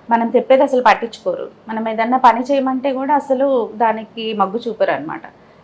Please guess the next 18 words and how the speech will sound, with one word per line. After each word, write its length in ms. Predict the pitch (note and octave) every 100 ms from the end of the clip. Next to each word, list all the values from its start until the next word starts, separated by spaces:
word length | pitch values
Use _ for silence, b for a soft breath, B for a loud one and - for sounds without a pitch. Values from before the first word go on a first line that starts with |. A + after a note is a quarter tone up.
| -
So 60 |
అది 180 | G#3 B3
మాత్రం 400 | D#4+ C4 B3+ D#4+
ప్రాబ్లమాటిక్. 720 | B3+ E3+ C#3+ D#3+ D#3 - - -
అలాంటివి 400 | A3 A#3 B3 C4
ఉంటే 420 | C4 C4 C4+ F#4+
టీచర్స్ 440 | E4 B3+ B3 B3+ B3+
వెంటనే 380 | G#3+ A3 A#3+
పేరెంట్స్కి 520 | B3+ A3 G3+ G#3 - G3
ఇన్ఫార్మ్ 380 | F3+ G#3+ A3 A3
చేయాలి. 440 | G#3+ G#3 G#3 C4 F4+ b b b - G3+
And, 200 | G3+ G3+
ఆ, 520 | F#3+ F#3 F3+ F3+ F3 -
మేము 480 | G#3+ G#3 G#3 A#3 B3
డెవలప్‌మెంటల్ 520 | G3+ G3 G3 A3 G#3 G3
పీడియాట్రిషియన్స్ 680 | F#3 F#3 F#3 F#3 G3 G3
ఉన్నాము, 300 | - E3+ F#3+
వీటిని 800 | F#4 C#4+ C#4+ D4+ E4+ D#4 A3+ F#3+